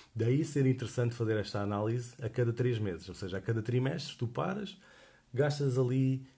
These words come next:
eh, um momento a fazer um chá, a tirar um, a tirar um, um bom café e sentas-te e investes dez minutos da tua vida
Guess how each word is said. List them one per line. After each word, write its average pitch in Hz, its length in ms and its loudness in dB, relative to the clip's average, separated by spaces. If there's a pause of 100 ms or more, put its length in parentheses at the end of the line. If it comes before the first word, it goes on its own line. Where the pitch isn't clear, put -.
eh, 123 320 2
um 131 140 4
momento 127 460 6
a - 20 0
fazer 117 220 0
um 117 140 2
chá, 175 580 -4
a 123 40 -8
tirar 131 340 2
um, 120 240 2
a 110 60 0
tirar 117 320 0
um, 110 260 0
um 110 40 2
bom 120 160 2
café 135 520 -2 (320)
e 175 60 -2
sentas-te 175 560 0
e 160 60 2
investes 143 600 0
dez 127 220 2
minutos 113 320 2
da 107 60 -4
tua 101 160 -2
vida 92 320 -2